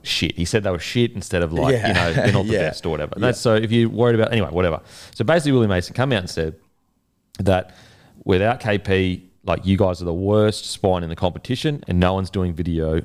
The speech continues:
Speaker 1: on you boys. Um, and so he said that. Now, I've spoken to Scope since, and I think Scope kinda said to me, I think he was trying to say, like, in that top eight bracket.
Speaker 2: Yeah.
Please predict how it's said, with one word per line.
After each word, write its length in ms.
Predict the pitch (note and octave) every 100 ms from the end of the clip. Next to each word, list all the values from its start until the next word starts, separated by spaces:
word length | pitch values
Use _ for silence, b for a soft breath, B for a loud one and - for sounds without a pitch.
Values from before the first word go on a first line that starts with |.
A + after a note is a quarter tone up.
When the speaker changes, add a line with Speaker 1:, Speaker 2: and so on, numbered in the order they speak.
| -
Speaker 1:
on 160 | D#2+ F#2
you 120 | F2+
boys. 320 | D#2+ - - B B B B B -
Um, 400 | F2 E2+ E2 - _ _ _ _ -
and 560 | F#2 F#2 F2+ F2 - _ _ _ _ _ -
so 160 | G2+
he 140 | F#2+ F#2
said 280 | D3 D#3
that. 500 | A2+ F#2+ - - - _ _ _ _ _ _ _ -
Now, 500 | G2+ F#2+ F2+ - - - _ _ _ -
I've 160 | A#2+
spoken 220 | - B2+ G#2
to 40 |
Scope 340 | - A2 G2 -
since, 300 | G#2 A2 G2
and 120 | G2 -
I 60 |
think 320 | - A2+ - - _
Scope 420 | - - G#2+ G#2+
kinda 160 | G#2+ G2
said 160 | - F#2+
to 60 |
me, 60 | G2
I 20 |
think 180 | F2+ A#2
he 60 | A#2+
was 120 | G2+
trying 180 | G#2+ G2
to 40 |
say, 180 | - F2
like, 200 | E2+ -
in 180 | G#2+ F#2+
that 200 | F2+ -
top 220 | G2+ - F2
eight 220 | F2+ - _ _ _ _ _ _ _ - -
bracket. 400 | G2 F#2+ D#3+ - - B A2
Speaker 2:
Yeah. 180 | G2+